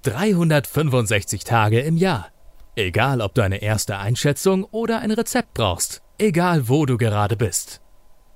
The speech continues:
Highspeed-Rechnungserstattung über deine App. Weniger warten müssen, mehr alles kriegen.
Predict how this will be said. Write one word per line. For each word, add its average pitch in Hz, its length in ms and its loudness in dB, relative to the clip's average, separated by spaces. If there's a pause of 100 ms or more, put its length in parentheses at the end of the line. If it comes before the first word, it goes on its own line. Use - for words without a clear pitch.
(920)
Highspeed-Rechnungserstattung 117 1700 0
über 135 260 0
deine 151 400 0
App. 104 320 -8 (120)
Weniger 156 600 4
warten 107 320 4
müssen, 101 480 0
mehr 226 400 0
alles 123 300 0
kriegen. 101 440 0